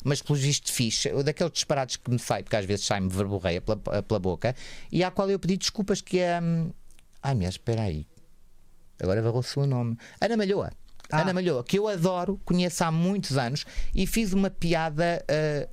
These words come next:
Speaker 1: nem me apercebi do que é que estava a dizer, porque também me acontece. Eh,
Speaker 2: Ah,
Speaker 1: eh,
Speaker 2: acontece a todos, a
Speaker 1: pronto.
Speaker 2: com um disparate da
Speaker 1: E
Speaker 2: boca
Speaker 1: de
Speaker 2: para fora.
Speaker 1: repente,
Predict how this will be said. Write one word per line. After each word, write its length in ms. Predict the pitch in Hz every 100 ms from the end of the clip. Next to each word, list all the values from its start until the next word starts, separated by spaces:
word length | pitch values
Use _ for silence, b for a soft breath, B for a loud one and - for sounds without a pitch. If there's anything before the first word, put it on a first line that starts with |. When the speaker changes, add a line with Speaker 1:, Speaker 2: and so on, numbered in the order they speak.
| -
Speaker 1:
nem 180 | 180 254
me 80 |
apercebi 320 | 226 - - 214
do 80 | 220
que 80 |
é 40 | 202
que 20 |
estava 200 | - 196
a 40 | 180
dizer, 300 | 165 190 170
porque 180 | -
também 200 | - 120
me 80 | 156
acontece. 560 | 196 127 113 90 - - -
Eh, 180 | - - - B B
Speaker 2:
Ah, 120 | 170
Speaker 1:
eh, 100 | -
Speaker 2:
acontece 300 | 113 170 185
a 40 | -
todos, 320 | 180 131 110
a 60 | 123
Speaker 1:
pronto. 380 | 117 101 143
Speaker 2:
com 140 | 147 175
um 40 |
disparate 360 | 165 - 180 185
da 20 | 180
Speaker 1:
E 60 | 214
Speaker 2:
boca 120 | 226
Speaker 1:
de 60 | 202
Speaker 2:
para 80 | 220
fora. 100 | -
Speaker 1:
repente, 480 | 208 220 - 233